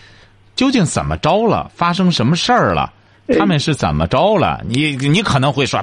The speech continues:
Speaker 1: 无论什么原因也不，他还得，就，还得找原因。你这个本身也是，这个孩子怎么这么不懂道理啊？是不是啊？也，也受教育这么多年了，你这也说了，
Speaker 2: 啊。
Speaker 1: 在家里指定也得有家教吧？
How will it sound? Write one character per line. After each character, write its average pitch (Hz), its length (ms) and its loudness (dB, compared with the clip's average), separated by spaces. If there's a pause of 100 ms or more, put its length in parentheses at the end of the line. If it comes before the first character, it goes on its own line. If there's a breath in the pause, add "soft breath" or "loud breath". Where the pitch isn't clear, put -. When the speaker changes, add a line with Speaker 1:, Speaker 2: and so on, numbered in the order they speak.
Speaker 1:
无 226 100 -2
论 294 160 0
什 214 160 0
么 262 120 -2
原 196 220 2
因 185 260 -2
也 85 100 -6
不， 87 240 -4 (180)
他 92 140 -8
还 85 260 -4
得， 156 220 -2
就， 85 320 -10
还 - 180 -4
得 156 120 0
找 80 200 -2
原 73 240 0
因。 98 220 0 (720 soft breath)
你 151 140 2
这 254 120 -2
个 233 120 0
本 143 280 -2
身 233 240 2
也 165 140 4
是， 165 300 -2
这 165 160 -6
个 165 60 -6
孩 147 280 0
子 190 140 -2
怎 151 160 -2
么 175 60 2
这 214 100 -2
么 214 80 2
不 160 120 -2
懂 127 180 0
道 127 220 2
理 101 120 2
啊？ 98 60 0
是 135 140 -4
不 113 60 -4
是 131 40 0
啊？ 117 160 0
也， 120 180 0 (460 loud breath)
也 156 160 0
受 202 220 2
教 175 260 4
育 127 100 0
这 139 120 -2
么 135 80 0
多 131 160 0
年 104 200 2
了， 113 360 2
你 131 140 0
这 156 120 0
也 127 140 0
说 147 260 0
了， 120 100 2
Speaker 2:
啊。 82 100 -2 (180 loud breath)
Speaker 1:
在 185 220 0
家 208 280 4
里 139 220 2
指 131 200 -2
定 160 360 -2
也 139 160 0
得 160 80 -2
有 117 160 0
家 147 200 0
教 139 280 0
吧？ 104 240 -2